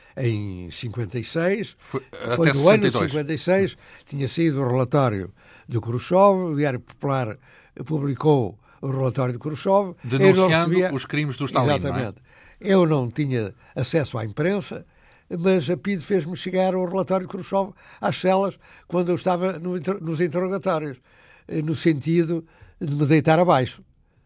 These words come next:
Speaker 1: Dizer assim, "Epá, hã? É isto que tu estás a defender?" E é claro que isso fez-me uma grande moça. E fez-me uma grande moça porque, eh, eu che-, chego a, a Caxias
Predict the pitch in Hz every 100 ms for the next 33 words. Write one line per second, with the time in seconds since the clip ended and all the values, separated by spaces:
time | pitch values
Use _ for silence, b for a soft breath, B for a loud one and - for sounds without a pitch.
0 | _ _ - 147 127 131 - 156 151 123
1 | 107 135 175 190 - b b 170 196 -
2 | 160 170 165 139 - 135 131 170 156 _
3 | b b b b b - 214 175 160 156
4 | 147 - b b 170 - 160 127 - 151
5 | - - - 170 131 127 139 139 139 139
6 | 131 95 - - - _ b b b b
7 | 165 127 - 120 117 127 139 131 156 160
8 | - 175 - 175 165 - 185 190 b b
9 | b b _ _ 254 170 147 - b 151
10 | 120 - - - 165 127 120 117 101 -
11 | _ _ _ - 151 127 - 127 165 170
12 | 180 175